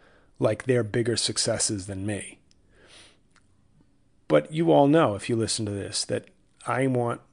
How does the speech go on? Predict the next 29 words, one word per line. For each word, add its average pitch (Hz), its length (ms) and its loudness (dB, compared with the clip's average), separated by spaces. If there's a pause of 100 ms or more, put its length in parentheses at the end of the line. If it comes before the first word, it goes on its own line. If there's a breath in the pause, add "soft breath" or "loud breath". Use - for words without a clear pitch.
(640)
career 127 440 0
security. 120 800 0 (200)
Not 180 340 4
meaning, 143 460 4 (100)
"Oh, 131 140 2
I'm, 98 360 -6
I'm 98 160 -6
locked 107 300 -6
into 110 280 -2
a 101 200 -2 (200)
ten-year 139 440 4
contract 120 580 2
for 104 140 -2
a 101 40 -2
million 123 320 2
dollars 113 360 4
a 107 60 -2
year." 101 260 -2
There, 117 200 -2
there's 139 380 -2
nothing 131 260 2
like 107 140 -2
that 107 160 -4
in 101 80 -6
comedy, 120 320 0
but 107 160 -4
I'm 117 120 -2
just 110 140 -2
saying, 110 300 -2